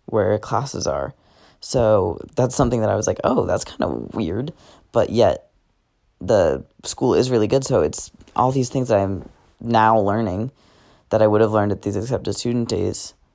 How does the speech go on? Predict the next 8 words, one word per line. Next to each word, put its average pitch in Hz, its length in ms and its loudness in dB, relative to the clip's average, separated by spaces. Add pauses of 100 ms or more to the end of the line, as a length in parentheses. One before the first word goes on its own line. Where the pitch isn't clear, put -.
(280)
um, 65 540 -4 (1700)
that 104 280 2
I'm 120 120 2
wondering, 110 300 2
like, 107 200 0
what 110 140 4
am 107 80 0
I, 95 220 0